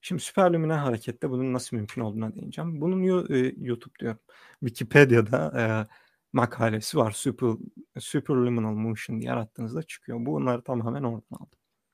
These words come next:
Ve hani bunu ispatlaması da oldukça basit. Şimdi burada olan olay nedir? Şöyle, e, tabii matematiğine çok boğmak istemiyorum ama burada, e, çok basit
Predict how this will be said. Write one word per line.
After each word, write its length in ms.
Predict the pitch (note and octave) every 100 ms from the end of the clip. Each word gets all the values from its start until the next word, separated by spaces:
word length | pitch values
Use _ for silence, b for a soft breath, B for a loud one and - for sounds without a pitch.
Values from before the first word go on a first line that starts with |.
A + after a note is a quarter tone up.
| _ _ _ _ _ _ _ -
Ve 40 |
hani 240 | A#2+ D#3 B2
bunu 140 | D3
ispatlaması 680 | C3+ - - - A#2 G#2+ -
da 60 | E3+
oldukça 440 | A2+ G#2 - D3
basit. 300 | A2 - - _ _ _ _
Şimdi 220 | - D#3+
burada 200 | G3+ F3+
olan 200 | B2+ D3
olay 380 | B2 A#2+ C#3 A#2+
nedir? 400 | A2 - - _ _ _ _ _ - _ _ - _
Şöyle, 680 | - - A2 G#2+ G#2+ B2+ - _ _ _ _ _ _ _ _ _ _ _ _ -
e, 360 | A2 G#2+ A2+ - B2+ _ _ _ _
tabii 280 | E3 E3 -
matematiğine 760 | B2+ B2+ E3 D#3+ - F3+ E3+
çok 260 | - F3+ C3+
boğmak 320 | C3 C#3+ C#3
istemiyorum 580 | - - D#3 G#2+ G#2+ D3 -
ama 320 | B2 C#3 F3 _ _ _ _ _ -
burada, 460 | C3+ D#3+ C#3+ C#3 -
e, 60 | A#2+ A2+
çok 280 | - E3+ C3
basit 340 | A2+ - E3